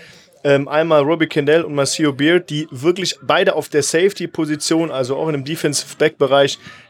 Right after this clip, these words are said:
eine, eine super Arbeit gemacht haben. Und da kam wahrscheinlich Dominic Shelton gerade gelegen. Vielleicht gab's auch vorher schon Kontakte, man weiß nicht. Vielleicht hat Björn Werner da einfach mal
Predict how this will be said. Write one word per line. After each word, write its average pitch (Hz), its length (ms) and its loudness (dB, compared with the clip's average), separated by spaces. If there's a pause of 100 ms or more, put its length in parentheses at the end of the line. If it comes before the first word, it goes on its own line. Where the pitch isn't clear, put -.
(100)
eine, 131 260 0
eine 131 340 -10
super 143 400 -2
Arbeit 175 340 0
gemacht 165 340 -2
haben. 170 200 2
Und 143 240 -4
da 185 400 0 (280)
kam 175 220 0
wahrscheinlich 165 460 0
Dominic 160 320 2
Shelton 165 560 0
gerade 147 400 -2
gelegen. 135 540 -2
Vielleicht 143 340 0
gab's 196 220 2
auch 156 100 -2
vorher 247 260 2
schon 214 160 -4
Kontakte, 185 480 -4
man 147 160 -2
weiß 185 220 0
nicht. 170 160 -4
Vielleicht 147 240 0
hat 147 100 0
Björn 143 240 0
Werner 160 280 -4
da 139 160 -2
einfach 165 240 -4
mal 139 300 -2